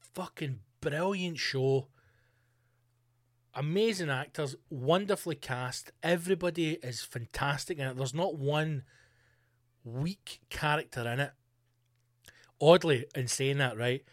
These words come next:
I watched The Shining last night. Now, I've not watched it in years. And I remember, like, before bigging it up, going, "One of the greatest films you'll ever see. Such iconic scenes in it. You know, some of the most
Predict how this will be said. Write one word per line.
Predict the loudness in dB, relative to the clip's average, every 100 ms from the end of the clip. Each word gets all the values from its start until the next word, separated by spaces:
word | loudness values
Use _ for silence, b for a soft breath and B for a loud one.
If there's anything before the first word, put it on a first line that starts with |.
| b b b -4
I | 0
watched | 2 2 0
The | -4
Shining | -4 -2 -2 -2 -4 -6 _ _ _ -8
last | -2 -2 -2
night. | -2 -4 -4
Now, | 0 0
I've | 2
not | 2
watched | 2 0 -6
it | -12 -12
in | -14
years. | -12 -10 -4 2 4 4 0 -12 _ b b b b b -6
And | -2
I | 0
remember, | 0 2 2 4 2
like, | 2 -2 -6
before | -10 -2 2 0
bigging | 0 0 2 0 0
it |
up, | 0 -2 -2 -10
going, | -4 -4 -6 -10
"One | -6 -4
of | -6
the | -8 -8
greatest | -4 -4 -4 -6
films | -6 -6 -4
you'll | -4 -4
ever | -4
see. | -6 -6 -6 -8 -10 b b b b b b
Such | -8 -6 -6 -8
iconic | -10 -10 -8 -2 0 0 -2
scenes | -4 -4 -4 -2 -2
in | 0
it. | 2 0 -2
You | -10
know, | -6 -6
some | -4 -4 -2
of |
the | -2
most | 0 -2 -4